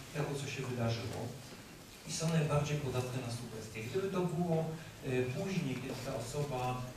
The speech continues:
już jakby dochodzi do siebie, to wtedy ta podatność jest mniejsza. E, osoba, która prowadzi spotkanie,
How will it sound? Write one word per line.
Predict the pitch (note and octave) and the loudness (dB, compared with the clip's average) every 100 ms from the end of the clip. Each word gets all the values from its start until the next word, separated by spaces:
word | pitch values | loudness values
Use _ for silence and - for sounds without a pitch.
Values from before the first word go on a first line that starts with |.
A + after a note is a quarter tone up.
| - | -4
już | C3+ C3 | -2 0
jakby | B2 B2+ B2+ | 0 0 0
dochodzi | A#2+ E3+ D#3+ C#3 | 0 0 0 0
do | A#2 | -2
siebie, | B2+ C3 C3 C3 | -2 -2 -4 -4
to | A#2+ - | -4 2
wtedy | D3 C3+ C3+ - - - - C#3+ | 2 4 0 -2 -6 -10 -6 2
ta | |
podatność | B2+ C3+ C#3 C3+ - B2+ A#2 | 4 4 4 2 2 -2 -2
jest | - A#2 | -2 0
mniejsza. | A2+ F#2+ - - - - - - - - - - - - - - | 0 -2 -2 -4 -8 -10 -12 -12 -10 -10 -12 -14 -14 -14 -14 -6
E, | C#3 C#3 C3+ C3+ C3+ C3+ B2 A2+ - - - | -2 0 0 -2 -2 -4 -6 -10 -12 -14 -8
osoba, | D3 G#3+ A3 F#3+ D#3 | -4 2 4 4 2
która | D3+ C#3+ C3+ C3+ A#2 - - | 0 0 0 -4 -6 -6 -2
prowadzi | C#3 D3 D3+ - - | 0 2 2 0 -6
spotkanie, | B2 A#2 D#3 E3+ F3+ | -6 -6 -4 -4 -2